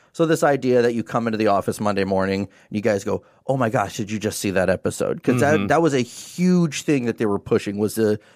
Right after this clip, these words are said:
Speaker 1: quote-unquote water cooler moments.
Speaker 2: Yeah, it's to, it's to keep the word-of-mouth marketing going for you and to
Speaker 1: Mm-hmm.
Speaker 2: keep those aspects of it.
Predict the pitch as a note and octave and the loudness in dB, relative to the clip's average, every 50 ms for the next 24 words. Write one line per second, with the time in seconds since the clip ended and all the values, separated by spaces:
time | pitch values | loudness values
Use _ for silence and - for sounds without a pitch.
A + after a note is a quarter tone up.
0 | _ _ _ - - E3 D3+ C#3+ C3 - C3 A#2+ - A2 G#2+ G2+ G2 F#2+ F#2+ - | _ _ _ 0 2 2 2 2 2 0 -2 -2 0 0 2 2 2 2 0 -4
1 | - G#2 G2 F#2+ - E3 F3 F2+ F#2 G2 - A1 A#1 C2 - G3+ A#3 A3+ D3+ B2+ | -6 -6 -4 -4 -4 -4 -4 -4 -4 -4 -4 -6 -8 -6 -2 2 4 4 4 2
2 | A#2+ - - D3+ C#3 - B2 A2+ - - - C#3 - - - - D3+ D3+ D#3 - | 0 -2 -2 -4 -2 0 -2 -2 -2 0 -2 -2 -2 -4 -6 -2 0 0 0 -2
3 | - C3+ A2+ C3+ C3 C3 B2+ B2 A2+ C3 C#3 C#3 B2+ C3+ A#2 A2 - A#2+ A2+ A2 | -4 -2 2 2 4 4 4 4 4 2 2 2 2 0 -2 -2 0 0 0 0
4 | A2 - G#2+ G#2+ G2+ G2+ F#2+ C#3+ D#3 E3+ F3 F3 E3 - - E3+ E3 D#3+ D#3+ D#3 | 0 -2 -4 -4 -4 -2 0 2 4 4 4 2 2 0 2 2 4 4 4 4
5 | D#3 D#3 D#3 D#3 D#3 D3+ - - - A#2 F#2 - C3 - - A#2 G2+ G#2 G#2 G2+ | 4 4 4 4 2 2 2 0 0 0 0 0 0 0 2 2 2 2 0 0
6 | - - - F#2 - - G2+ G2+ - - - | 0 -2 -6 -4 -2 0 0 0 0 -2 -8